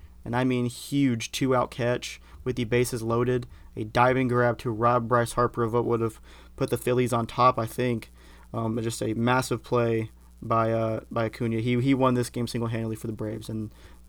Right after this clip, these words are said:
you know, that's something that he hasn't done a ton this year, as he's been struggling with the knee, and it's just kind of been bothering him. But Ron Acuna is still a guy that is very capable of single-handedly winning you a baseball game.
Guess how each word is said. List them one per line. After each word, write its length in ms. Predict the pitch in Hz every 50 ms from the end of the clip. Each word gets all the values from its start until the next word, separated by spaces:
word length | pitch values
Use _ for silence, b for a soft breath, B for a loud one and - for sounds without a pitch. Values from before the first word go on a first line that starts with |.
| -
you 120 | - 117 117
know, 60 | 113
that's 180 | 117 117 - -
something 320 | 127 123 120 135 127 123
that 100 | 123 117
he 60 | 131
hasn't 200 | 135 123 127 120
done 100 | 127 123
a 20 | 120
ton 160 | - 135 135
this 200 | 139 135 - -
year, 280 | 143 143 143 147 143 143 -
as 100 | 117 110
he's 140 | 117 113 110
been 240 | 120 113 110 110 - B B B B B B
struggling 320 | B - - 127 123 127 123
with 120 | 123 123
the 60 | 120
knee, 400 | 120 120 123 123 123 123 123 120
and 120 | 120 113 113
it's 100 | 110 -
just 160 | - 117 -
kind 160 | - 120 117
of 60 | 110
been 80 | 110 110
bothering 320 | 117 120 120 120 120 120
him. 120 | 120 120 113
But 180 | 113 113 110 - - - - B B B B B
Ron 180 | 120 123 131 131
Acuna 280 | 127 - 135 131 120
is 100 | 120 120
still 160 | - - 120 123
a 60 | 120
guy 200 | 117 123 117 117
that 120 | 117 113
is 100 | 113 110
very 180 | 117 117 117 110
capable 500 | - - 123 113 113 120 113 110 110 107
of 140 | 104 - -
single-handedly 880 | - - 135 127 131 131 127 120 120 127 120 117 113 113 113 110 110
winning 300 | 107 110 113 113 113 110
you 100 | 113 113
a 40 | 107
baseball 360 | 110 110 110 - - - -
game. 320 | 127 - - - - -